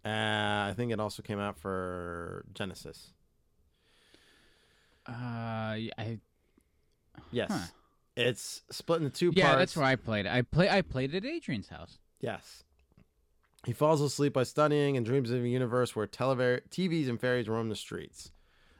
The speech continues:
Speaker 1: Uh, this was given, uh, pretty good scores.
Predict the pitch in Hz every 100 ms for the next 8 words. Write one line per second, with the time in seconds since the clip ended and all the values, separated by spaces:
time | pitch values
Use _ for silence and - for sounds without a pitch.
0 | - 87 95 95 95 95 101 101 98 160
1 | - 196 143 175 180 175 170 143 - 185
2 | 185 165 - 196 247 110 -